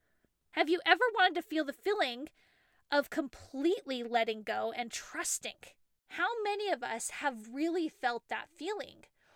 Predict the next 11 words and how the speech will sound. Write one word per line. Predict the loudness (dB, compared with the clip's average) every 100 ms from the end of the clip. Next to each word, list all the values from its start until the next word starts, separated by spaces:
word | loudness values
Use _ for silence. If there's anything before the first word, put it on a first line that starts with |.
| _
Or | 4 6
are | 6
we | 2 -2
constantly | -4 -8 -4 -4 -4 -8 -4 -2
waiting | 0 2 2 0 -6 -10
for | -6 -4
somebody | -4 -2 0 4 4 4
else | 0 0 -4
or | -6
something | -4 -2 -2 -2 -6 -8
else | -6 -6 -6 -6 -8